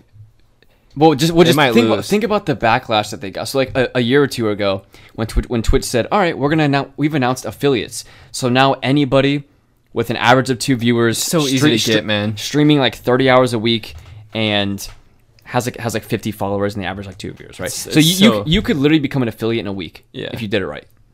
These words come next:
Speaker 1: And when, when they announced that,
Speaker 2: People got
Speaker 1: Twi-, Twitch
Speaker 2: pissed.
Speaker 1: partners went fucking ape shit.
Speaker 2: And I don't
Speaker 1: Like,
Speaker 2: even
Speaker 1: absolute ape shit.
Speaker 2: My biggest question, I don't, I still don't understand
Speaker 1: Because
Speaker 2: why.
Speaker 1: they,
Speaker 2: They were
Speaker 1: because
Speaker 2: scared of people taking their
Speaker 1: Well,
Speaker 2: subs. That
Speaker 1: well,
Speaker 2: doesn't make sense.
Speaker 1: well, that's just the thing is that, like,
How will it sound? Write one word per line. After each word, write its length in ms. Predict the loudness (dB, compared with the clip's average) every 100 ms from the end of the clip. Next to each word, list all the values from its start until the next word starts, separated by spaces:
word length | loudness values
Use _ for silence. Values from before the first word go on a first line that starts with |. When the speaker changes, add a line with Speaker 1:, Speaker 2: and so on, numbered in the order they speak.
| _
Speaker 1:
And 120 | -2 0
when, 120 | 0
when 120 | 2
they 100 | 2
announced 440 | 0 0 -2 -2 -4
that, 260 | -4 -6 _ _ _ _ _ _
Speaker 2:
People 180 | 2 4
got 200 | 6 4
Speaker 1:
Twi-, 240 | 4 4 6
Twitch 20 |
Speaker 2:
pissed. 300 | 2 2 4
Speaker 1:
partners 440 | 4 4 2 -2 -2
went 280 | -4 -4 _ 2
fucking 540 | 4 4 0 -2 -2 -8 _ _ -10
ape 220 | -8 -8 -10
shit. 540 | -10 -10 -14 -16 -20 _
Speaker 2:
And 100 | -8
I 60 | -2
don't 80 | 2
Speaker 1:
Like, 100 | 2
Speaker 2:
even 140 | 2 4
Speaker 1:
absolute 640 | 4 4 0 -2 -2 0
ape 180 | -2 -4
shit. 300 | -6 -8 -4
Speaker 2:
My 120 | -2
biggest 240 | -2 -2 -4
question, 300 | -6 -6 -10
I 100 | -8
don't, 160 | -8 -8
I 80 | -8
still 220 | -6 -4
don't 100 | -4
understand 300 | -4 -2 -2
Speaker 1:
Because 180 | 0 2
Speaker 2:
why. 240 | 2 0
Speaker 1:
they, 80 | -2
Speaker 2:
They 80 | 0
were 40 | 0
Speaker 1:
because 80 |
Speaker 2:
scared 220 | 0 -2 -2
of 60 |
people 180 | -4 -6
taking 240 | -6 -2
their 80 | 0
Speaker 1:
Well, 60 | 2
Speaker 2:
subs. 280 | 0 -2 -2
That 40 |
Speaker 1:
well, 20 |
Speaker 2:
doesn't 160 | -6 -6
make 120 | -6
sense. 260 | -8 -8 -2
Speaker 1:
well, 80 | 0
that's 260 | 0 -2 -6
just 160 | -8
the 100 | -8
thing 260 | -6 -4 -4
is 120 | -4
that, 300 | -4 -4 -6 _ _ _ _ _
like, 140 | -12